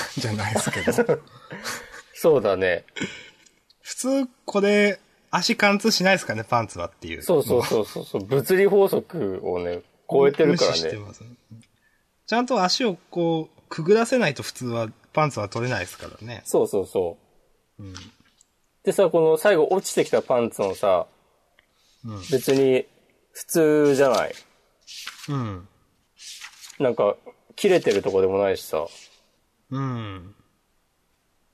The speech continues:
Speaker 1: そうですね。
Speaker 2: うん。
Speaker 1: で、なんか、で、最後に、
Speaker 2: うん。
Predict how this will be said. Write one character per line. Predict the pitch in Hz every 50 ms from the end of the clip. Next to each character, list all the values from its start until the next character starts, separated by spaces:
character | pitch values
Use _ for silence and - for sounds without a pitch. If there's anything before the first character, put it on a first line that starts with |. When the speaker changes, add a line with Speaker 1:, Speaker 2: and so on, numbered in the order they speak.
| _ _ _ _ _ _
Speaker 1:
そ | - - - 160
う | 117
で | 104
す | - - - -
ね。 | 139 143 131 117 101 92 80 80 - - - - - - _ _ _ _ _ _ _ _ _ _ _ _ _ _ _ _ _ _ _ _ _ _ _ _ _ _ _ _ _ _ _ _ _ _ _ _ _ _ _ _ _ _ _ _ -
Speaker 2:
う | 147
ん。 |
Speaker 1:
で、 | 170 185
な | 202 226
ん | 262 254
か、 | - 160 151 143 135 127 127 120 - - - - - - _
で、 | - 165
最 | 156 - - 294 339 349 294
後 | - 180 160
に、 | 147 156 170 170 170 156 123
Speaker 2:
う | 131
ん。 | 120 113 104 90 92